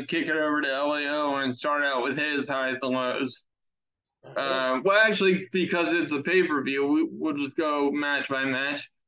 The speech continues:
Speaker 1: and, uh, we'll, we'll start out with his take on the matches. Let's start with, uh, Baron Corbin versus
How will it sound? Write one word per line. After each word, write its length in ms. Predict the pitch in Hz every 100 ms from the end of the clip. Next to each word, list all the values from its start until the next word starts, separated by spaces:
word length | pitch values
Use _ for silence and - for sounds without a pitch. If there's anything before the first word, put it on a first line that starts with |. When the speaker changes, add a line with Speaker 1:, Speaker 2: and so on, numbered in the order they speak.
| - - _ -
Speaker 1:
and, 420 | 131 135 139 139
uh, 380 | 135 135 135 - - _ -
we'll, 220 | 143 135 143 156
we'll 180 | 147 131
start 300 | 147 147 139
out 180 | 139
with 140 | 143 139
his 220 | 156 -
take 300 | 139 139 135
on 140 | 135
the 80 | 131
matches. 460 | 127 131 127 139 139
Let's 240 | 147 143
start 320 | - 147 135
with, 180 | 143 131
uh, 220 | 143 135 127
Baron 360 | 147 151 139 131
Corbin 460 | 156 147 147 143
versus 400 | 135 139 139 147